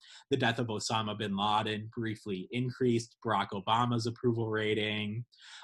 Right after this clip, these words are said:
Um, the financial crisis decreased George W. Bush's approval rating. Uh, we were seeing that, like, the state of the world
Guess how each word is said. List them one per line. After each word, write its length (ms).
Um, 400
the 260
financial 480
crisis 640
decreased 540
George 300
W. 280
Bush's 300
approval 400
rating. 500
Uh, 140
we 180
were 120
seeing 720
that, 280
like, 260
the 140
state 480
of 120
the 120
world 680